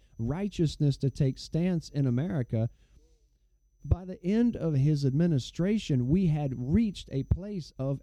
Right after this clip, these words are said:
a, they called it a Cinderella economy. Like, the numbers were, i-, if, if it was, if it was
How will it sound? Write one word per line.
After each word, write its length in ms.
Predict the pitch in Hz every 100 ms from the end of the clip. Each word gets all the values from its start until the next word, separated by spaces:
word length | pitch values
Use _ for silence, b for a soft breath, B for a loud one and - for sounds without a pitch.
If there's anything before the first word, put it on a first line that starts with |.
| -
a, 280 | 123 120 -
they 220 | 135 160
called 420 | 196 - 202 220 151
it 80 | -
a 140 | 139
Cinderella 840 | 123 - 175 185 175 147 160 160 -
economy. 680 | 135 - 151 160 113 101 98 - -
Like, 300 | 139 143 -
the 100 | 135
numbers 720 | 131 156 190 156 123 120 -
were, 200 | 139 139 -
i-, 140 | 131 -
if, 120 | 147 -
if 180 | 156 147
it 140 | 180
was, 260 | 165 156 147
if 220 | - 143 170
it 100 | 202
was 240 | 165 143